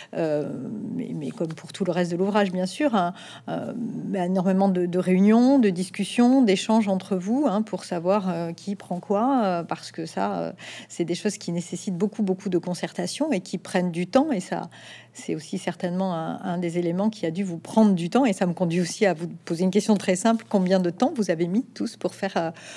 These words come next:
pour faire cet ouvrage ? En tout cas, cette question de l'iconographie, j'aimerais bien que vous nous en disiez quelques mots supplémentaires sur la manière dont vous avez travaillé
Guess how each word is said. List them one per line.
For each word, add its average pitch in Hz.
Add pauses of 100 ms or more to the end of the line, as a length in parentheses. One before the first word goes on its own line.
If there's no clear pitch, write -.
(160)
pour 190
faire 208
cet -
ouvrage ? 170
En 185
tout 185
cas, 233
cette 190
question 190
de 190
l'iconographie, 185
j'aimerais 185
bien 185
que 214
vous 175
nous 170
en 175
disiez 175
quelques 170
mots 170
supplémentaires 185
sur -
la 185
manière 202
dont 233
vous 202
avez 190
travaillé 190